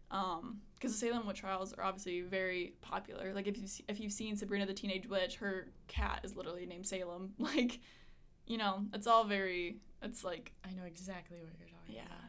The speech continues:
Speaker 1: it's known witch town,
Speaker 2: Mm-hmm.
Speaker 1: so, yeah. Um, I also have,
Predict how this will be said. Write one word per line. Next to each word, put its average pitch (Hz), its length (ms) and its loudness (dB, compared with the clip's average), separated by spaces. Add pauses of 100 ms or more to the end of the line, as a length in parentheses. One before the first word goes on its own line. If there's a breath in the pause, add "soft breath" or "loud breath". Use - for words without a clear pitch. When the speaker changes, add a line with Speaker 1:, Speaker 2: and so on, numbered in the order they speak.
Speaker 1:
it's - 160 -8
known 220 380 4
witch 202 240 -4
town, - 380 -10
Speaker 2:
Mm-hmm. 190 80 -8
Speaker 1:
so, - 180 -10 (840 soft breath)
yeah. 240 100 -2 (1000)
Um, 208 480 -2 (920 soft breath)
I 220 120 -4
also 254 500 -6 (140)
have, 202 360 -2